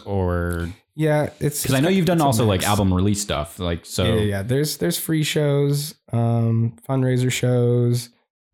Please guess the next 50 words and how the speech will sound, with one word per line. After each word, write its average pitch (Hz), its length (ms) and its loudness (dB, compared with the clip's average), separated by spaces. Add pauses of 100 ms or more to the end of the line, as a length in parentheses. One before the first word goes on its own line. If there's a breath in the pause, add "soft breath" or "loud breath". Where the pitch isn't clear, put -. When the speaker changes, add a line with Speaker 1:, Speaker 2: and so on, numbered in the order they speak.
Speaker 2:
Sometimes 113 560 0
we 113 80 2
give 110 160 2
the 113 80 2
money 110 260 2
to 113 100 -2
the 110 100 0
bands. 107 840 -2
It's, - 560 -8 (380 soft breath)
it's 117 160 -10
a - 20 0
different 110 260 0
thing. 107 100 -2
A 110 40 0
lot 120 100 0
of 135 60 -2
times 147 180 0
the 120 80 0
bands, 110 380 -2
they 110 120 -2
don't 107 220 0 (420)
expect - 460 -4
it 104 200 -2 (120)
or, 101 140 -2
like, 95 240 -4
even 90 240 -2
want 92 180 -2
it. 95 160 -6
They're 98 140 -2
like, 92 300 -6 (120)
uh, 101 140 -4
half 107 180 -6
the - 80 -8
time 104 540 -6
<laughs> - 80 -20
when 120 160 2
we 131 100 2
do, 143 160 0
like, 127 180 0
a 120 40 -2
show, 120 200 -2
we're 113 100 0
like, 110 220 -4
"Oh, 120 120 -2
we 110 140 -2
haven't 110 220 -6
picked - 180 -12
out 71 80 -8
a - 40 -8
charity. 80 400 -8